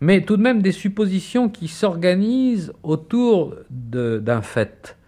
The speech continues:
La présence à Paris de plusieurs envoyés de l'Internationale communiste, et non des moindres.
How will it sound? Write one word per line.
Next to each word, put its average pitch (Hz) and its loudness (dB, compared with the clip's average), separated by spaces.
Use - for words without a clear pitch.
La 123 2
présence 127 0
à 139 -2
Paris 135 -2
de 120 -6
plusieurs 190 0
envoyés 120 -2
de 139 -6
l'Internationale 117 -6
communiste, 98 -14
et 127 -2
non 143 0
des 117 -2
moindres. 101 -10